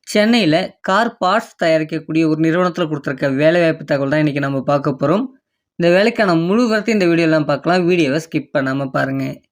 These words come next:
இது வரைக்கும் நம்ம WhatsApp and Telegram குரூப்ல ஜாயின் பண்ணலாம், ஜாயின் பண்ணிக்கங்க. அதற்கான லிங்க் பார்த்தீங்கன்னா, டிஸ்கிரிப்ஷன்ல இருக்கு.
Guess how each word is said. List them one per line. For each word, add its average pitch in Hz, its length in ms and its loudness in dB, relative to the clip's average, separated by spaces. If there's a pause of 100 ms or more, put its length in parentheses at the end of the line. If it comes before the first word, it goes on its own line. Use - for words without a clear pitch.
(360)
இது 190 220 0
வரைக்கும் 233 260 2
நம்ம 202 180 2
WhatsApp 190 440 0
and 190 160 0
Telegram 185 400 0
குரூப்ல 156 360 -2
ஜாயின் 165 320 0
பண்ணலாம், 165 320 -2
ஜாயின் 170 320 -2
பண்ணிக்கங்க. 170 420 -4
அதற்கான 151 440 -2
லிங்க் 214 320 -2
பார்த்தீங்கன்னா, 156 500 0
டிஸ்கிரிப்ஷன்ல 143 680 -2
இருக்கு. 139 300 -2